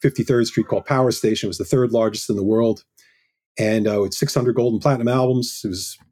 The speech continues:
massive, beautiful, stu-, wonderful. And my wife and I had, you know, I kind of had gotten what I wanted. I guess you could say that. But we, we, my wife and I were married about, I'm gonna say maybe three or four years, something like that.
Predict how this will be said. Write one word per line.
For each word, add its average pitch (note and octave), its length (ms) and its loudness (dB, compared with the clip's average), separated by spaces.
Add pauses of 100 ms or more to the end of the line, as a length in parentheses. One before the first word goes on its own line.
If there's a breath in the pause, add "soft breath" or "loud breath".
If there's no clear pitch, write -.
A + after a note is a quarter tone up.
(100)
massive, A#2+ 420 0
beautiful, B2+ 340 4
stu-, - 340 -6
wonderful. B2 540 2 (160)
And A2+ 160 0
my A#2+ 120 2
wife D3 260 4
and C#3 100 4
I C3 160 2
had, A#2+ 180 -2 (300)
you G#3 60 4
know, F#3 80 4
I E3+ 60 4
kind A#3 280 0
of D3 80 4
had A#2+ 100 -4
gotten C#3 320 2
what A2+ 140 2
I G#2+ 60 2
wanted. F#2+ 360 -2 (300)
I B2 80 2
guess A#2 180 2
you - 80 0
could A#2 100 -2
say G2 180 -2
that. F#2 220 -4
But A2 100 2
we, A2 260 2
we, A2+ 180 2
my A2 180 -6
wife A#2+ 240 2
and A2+ 80 2
I G#2+ 40 0
were G#2 120 2
married C#3 340 4
about, A2 280 -2 (800)
I'm - 240 0
gonna A#2+ 140 0
say - 180 -2
maybe G#2 300 -2 (120)
three A#2 160 4
or A2 60 4
four G2+ 260 -2
years, G2 380 -2
something G#2+ 240 -2
like G2 160 -4
that. G2+ 220 -2